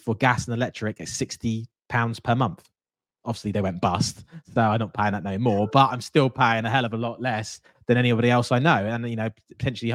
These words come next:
you know, a sizable house. So it's really efficient in that side of things, less maintenance. I think that suits a lot of people in this day and age. They've got busy lives,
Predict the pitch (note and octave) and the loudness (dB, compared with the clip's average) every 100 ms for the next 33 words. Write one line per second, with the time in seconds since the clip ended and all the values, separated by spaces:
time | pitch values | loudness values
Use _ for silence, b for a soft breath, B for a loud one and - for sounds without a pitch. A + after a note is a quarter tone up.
0 | B2 A#2+ G2+ - B2 A#2 A2+ A#2+ F#3 F#2+ | -2 -4 -4 2 2 2 -4 0 0 0
1 | - - C#3 C3 b b b - E3 E3 | -4 2 2 2 b b b 0 0 -2
2 | - - _ D#3 F#3 E3 D#3 - A#2 A#2 | -12 -12 _ 2 4 4 2 0 -4 -4
3 | - A2+ G2 C#3 D3+ D#3 - A2+ - D3 | 0 0 2 2 2 0 -2 -2 2 2
4 | E3 D#3 E3+ F3 E3+ - B2 D3+ B2+ A2+ | 2 0 0 0 -2 -10 -4 -4 -4 -4
5 | C#3+ A#2 B2+ C#3 - - A#2+ A#2+ A2+ G#2+ | -4 -2 0 0 0 -4 -4 -2 -2 -2
6 | A2+ - A2+ A2 A2+ A#2+ A#2 F2+ - B2 | -6 -2 -2 0 0 -2 -4 -10 -2 -2
7 | A2 A2 A#2+ C3 B2 - | 0 4 4 4 0 -10